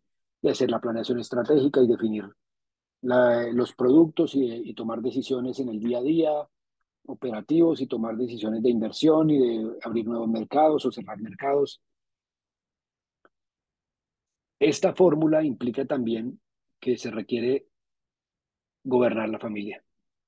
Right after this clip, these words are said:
Y la familia tiene dos dimensiones, la dinámica propia de la familia y de sus recursos familiares, sus capacidades familiares para,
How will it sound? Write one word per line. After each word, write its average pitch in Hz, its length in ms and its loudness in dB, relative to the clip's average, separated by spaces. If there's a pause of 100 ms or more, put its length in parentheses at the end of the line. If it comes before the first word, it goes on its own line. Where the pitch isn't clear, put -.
(520)
Y 135 80 2
la 131 120 4
familia 120 320 4
tiene 147 240 4
dos 151 100 2
dimensiones, 143 460 4
la 110 100 2
dinámica 120 480 0
propia 147 300 2
de 151 80 0
la 135 100 -2
familia 113 400 -8
y 135 100 -4
de 120 100 -8
sus 117 180 -16 (120)
recursos 135 440 -4
familiares, 127 680 -10 (500)
sus - 200 -6
capacidades 127 800 -2
familiares 117 560 -4
para, 120 340 -6